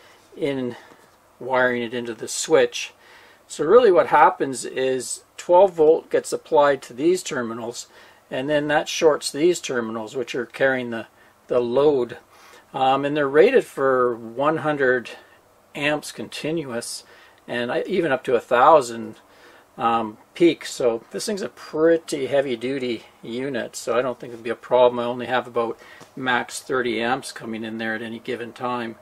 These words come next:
so it should be able to handle it. Uh, one drawback will be is when it's activated, it's gonna, it's gonna draw some current just to,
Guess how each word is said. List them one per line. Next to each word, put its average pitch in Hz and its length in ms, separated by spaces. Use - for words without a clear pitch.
so - 160
it 123 100
should 170 220
be 143 80
able 123 100
to 120 80
handle 127 400
it. 117 160
Uh, 147 200
one 233 200
drawback 156 560
will 139 60
be 143 180
is 139 480
when 143 180
it's 123 220
activated, 123 800
it's 127 200
gonna, 131 340
it's - 160
gonna 139 240
draw 127 320
some 120 240
current 131 440
just - 260
to, 120 240